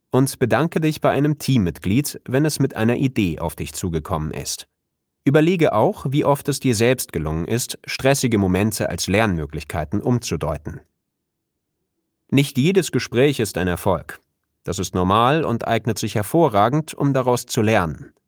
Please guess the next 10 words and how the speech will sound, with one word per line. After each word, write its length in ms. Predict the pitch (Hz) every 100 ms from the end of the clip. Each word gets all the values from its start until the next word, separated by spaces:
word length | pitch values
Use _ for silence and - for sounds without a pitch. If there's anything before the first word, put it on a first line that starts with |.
| _ _ -
Es 120 | 147
ist 180 | 190 -
jedoch 300 | 151 139 110
wichtig, 460 | 180 - 117 131 - _ -
den 140 | 131 127
Extraaufwand 1080 | - - - 98 85 95 - 107 131 -
der 80 | 107
Gesprächsanalyse 1000 | 107 - 110 110 - 85 82 82 87 90
zu 160 | - 87
betreiben, 520 | 87 95 95 98 95